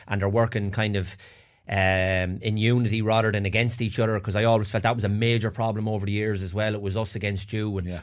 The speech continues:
Speaker 1: whereas if we're ever gonna grow the thing for the good of everyone, we all have to be kinda
Speaker 2: Looking at the
Speaker 1: sharing
Speaker 2: bigger
Speaker 1: the pie
Speaker 2: picture.
Speaker 1: a little bit. Yeah,
Speaker 2: Yeah.
Speaker 1: absolutely. So, um, so yeah, I can see massive changes, Eric. I really can. Just on the, on the football one though, Daniel, like, see with the,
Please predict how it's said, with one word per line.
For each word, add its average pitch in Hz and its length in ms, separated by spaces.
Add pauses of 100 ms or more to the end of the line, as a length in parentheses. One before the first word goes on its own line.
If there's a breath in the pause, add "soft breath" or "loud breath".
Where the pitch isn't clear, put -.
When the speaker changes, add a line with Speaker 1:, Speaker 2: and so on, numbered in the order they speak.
Speaker 1:
whereas 110 340
if 98 120
we're 117 80
ever 127 180
gonna 113 160
grow 113 240
the 107 60
thing 113 240
for - 100
the 101 80
good 117 160
of 98 120
everyone, 107 440 (280 loud breath)
we 113 120
all 139 200
have 123 200
to 98 60
be 95 100
kinda 98 380 (100)
Speaker 2:
Looking 107 60
at 123 160
the 123 60
Speaker 1:
sharing 120 140
Speaker 2:
bigger 113 120
Speaker 1:
the 117 100
pie 117 40
Speaker 2:
picture. 110 140
Speaker 1:
a - 40
little 113 160
bit. 101 120
Yeah, 123 280
Speaker 2:
Yeah. 110 60
Speaker 1:
absolutely. 117 380 (280 loud breath)
So, 107 300
um, 107 280
so 170 160
yeah, 220 140
I 170 80
can 180 120
see 175 160
massive 131 460
changes, 110 380
Eric. 95 220
I 101 40
really 107 260
can. 104 320 (280 loud breath)
Just 247 240
on 196 140
the, 156 160
on 151 120
the 139 80
football 151 320
one 123 160
though, 104 140
Daniel, 107 320
like, 101 140
see 156 180
with 160 160
the, 120 240